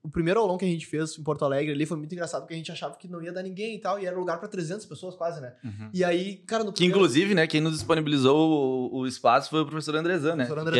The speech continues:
Speaker 2: Que é, que foi um cara responsável também por a gente ter começado. Hoje ele tem o curso dele, a gente é,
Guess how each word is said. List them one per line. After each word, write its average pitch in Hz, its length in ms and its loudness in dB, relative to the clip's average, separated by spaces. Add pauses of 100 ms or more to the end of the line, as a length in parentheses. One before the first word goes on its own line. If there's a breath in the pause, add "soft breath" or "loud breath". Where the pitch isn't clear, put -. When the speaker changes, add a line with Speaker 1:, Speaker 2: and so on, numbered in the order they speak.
Speaker 2:
Que 123 80 6
é, 123 140 4 (220 loud breath)
que - 60 -20
foi 139 140 6
um 143 60 6
cara 139 180 8
responsável 156 500 4
também 147 200 -2
por 151 140 -2
a - 40 2
gente 135 160 -4
ter 139 140 0
começado. 135 600 4
Hoje 165 260 6
ele 165 120 4
tem 143 200 4
o 147 40 0
curso 135 320 2
dele, 127 240 6
a 117 60 4
gente 113 260 -2
é, 123 220 4